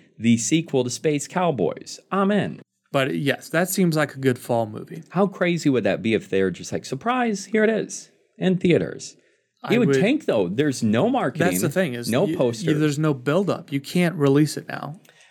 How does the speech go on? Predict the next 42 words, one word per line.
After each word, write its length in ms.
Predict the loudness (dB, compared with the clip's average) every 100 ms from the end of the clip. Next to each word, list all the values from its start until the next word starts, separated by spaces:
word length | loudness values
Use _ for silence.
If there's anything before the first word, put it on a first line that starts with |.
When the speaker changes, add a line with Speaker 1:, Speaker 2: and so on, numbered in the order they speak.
| -4
Speaker 1:
I 100 | 0
mean, 160 | 2 2
you 100 | 2
could 160 | 2
end 120 | 2 0
up 120 | 0
doing 240 | 2 2
a 60 | 0
Cloverfield 880 | -4 -2 0 2 -2 0 -2 0 0
where 180 | 0
you 140 | 2 0
show 240 | 0 0
very 220 | 2 2 2
Speaker 2:
No. 80 |
Speaker 1:
little, 180 | 2 0
but 140 | 0 0
you 120 | -2
end 80 | -2
up 100 | -4
having 320 | -4 -4 -4
posters, 540 | -2 -2 -2 -2 -2 2
Speaker 2:
This 160 | 2
Speaker 1:
but 120 | 2 0
Speaker 2:
isn't 160 | -2
that 200 | -4 -6
kind 200 | -6 -6
of 40 | -4
movie, 220 | -6 -6
though. 120 | -4 2
Speaker 1:
even 220 | 2 2
Cloverfield, 800 | -4 -2 2 2 2 0 0 2
there 140 | 2
was 200 | 2 0
some 240 | -2 -2 -2
kind 200 | -6 -6
of 380 | -8 -12 -18 -20 -4
build-up, 340 | 0 2 0 -2
like 220 | -4 -4
you 60 | -6
said. 220 | -4 -2
All 80 | 0
right. 160 | -2